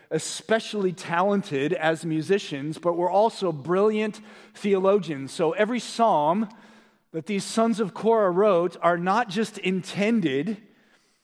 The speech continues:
to be musically skilled, but also teach strong theology. And Psalm forty-six is no different.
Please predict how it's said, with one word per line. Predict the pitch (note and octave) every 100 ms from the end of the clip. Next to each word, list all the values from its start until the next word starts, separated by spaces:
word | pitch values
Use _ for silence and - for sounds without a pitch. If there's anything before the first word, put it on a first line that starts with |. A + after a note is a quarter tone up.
| _
to | - F#3
be | F#3
musically | F#3 G3+ A#3+ A#3+ A#3 G3 G3+ G3
skilled, | - - - - A3+ G#3 D3+ E3+ F#3+ - - -
but | F3+
also | A3 A#3 - F3 -
teach | - A#3+ G#3 E3+ - - - _
strong | - - - F3 G3+ F#3+ F3+
theology. | F#3+ F3+ F3+ E3 B2+ G#2+ G#2 G#2+ _ _
And | C3+
Psalm | F#3 E3+
forty-six | D3 E3 D3 E3 D3 C3+
is | A#2+
no | B2
different. | A#2+ G#2+ F2+